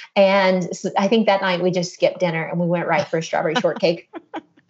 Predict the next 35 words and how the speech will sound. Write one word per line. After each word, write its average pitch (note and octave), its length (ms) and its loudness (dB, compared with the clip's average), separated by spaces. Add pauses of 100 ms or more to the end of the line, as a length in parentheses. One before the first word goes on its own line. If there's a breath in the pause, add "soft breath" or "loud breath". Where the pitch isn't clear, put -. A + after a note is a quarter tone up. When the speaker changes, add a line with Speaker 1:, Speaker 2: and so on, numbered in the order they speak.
Speaker 1:
And G#3 80 4
we B3 80 6
were B3 80 4
sitting C4 280 2
outside A#3 260 2
in G#3+ 80 -2
this G3+ 160 -4
really G#3 180 2
beautiful G3+ 300 -2
area G3 200 2
in F#3+ 80 -2
Colorado F3+ 300 -2
Springs. F3+ 320 -6
And F#3 80 -4
he F3 80 -4
just F3 140 -6
told E3 180 -4
me, F3 100 -4
he F3 140 -2
said, F3 320 -2
"I F3 140 -2
feel F3+ 160 0
like F3 160 0
the E3+ 80 2
Lord E3+ 180 2
is F3 140 -2
telling F3 260 -8
us E3 120 -10
to F3 60 -12
sign E3 220 -8
on D#3+ 100 -8
with D#3 120 -12
this E3 180 -10
adoption E3+ 380 -8
co-, F3+ 100 -12